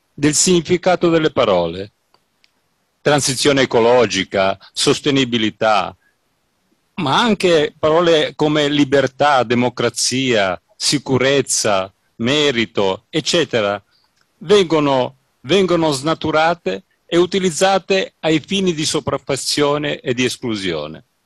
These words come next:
Abbiamo bisogno di ritrovarci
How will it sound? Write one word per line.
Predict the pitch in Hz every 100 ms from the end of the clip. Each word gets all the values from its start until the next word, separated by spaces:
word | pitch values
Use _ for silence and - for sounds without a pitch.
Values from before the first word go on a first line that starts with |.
| _ _ _ _ _ _ _ _ _ _ _ _ _ _ _ _
Abbiamo | 147 170 226
bisogno | 202 160 135 127
di | 127
ritrovarci | 143 160 160 131 110 98 - - 110 120